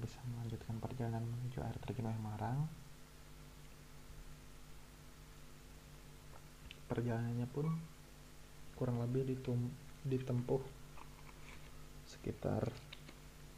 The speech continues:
dua jam. Wilayah di Sumba ini destinasinya lumayan jauh-jauh, jadi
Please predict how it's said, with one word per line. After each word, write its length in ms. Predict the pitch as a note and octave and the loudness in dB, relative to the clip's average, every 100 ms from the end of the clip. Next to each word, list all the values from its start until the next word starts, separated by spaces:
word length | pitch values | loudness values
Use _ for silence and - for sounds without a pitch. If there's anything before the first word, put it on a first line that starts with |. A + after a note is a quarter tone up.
| - - - - - - - - - - - - - | -12 -12 -12 -12 -12 -10 -10 -10 -10 -10 -8 -8 0
dua 240 | B2 A2 A2 | 6 8 8
jam. 240 | A#2 A2 A2+ - - - - - - - - - - - - - - - - | 6 6 0 -6 -10 -10 -6 -4 -4 -6 -12 -12 -12 -12 -12 -10 -12 -8 2
Wilayah 400 | B2+ A#2+ A#2+ B2 B2+ | 6 6 6 6 4
di 80 | - | 0
Sumba 320 | B2 B2+ B2 | 2 2 4
ini 160 | C3+ D3+ | 6 6
destinasinya 600 | C3 - B2 A#2+ C#3+ D3 | 4 4 4 4 4 6
lumayan 240 | C3 A#2+ B2 | 6 6 6
jauh-jauh, 360 | B2 B2 B2+ | 4 6 6
jadi 280 | C3 A#2 B2+ | 6 6 6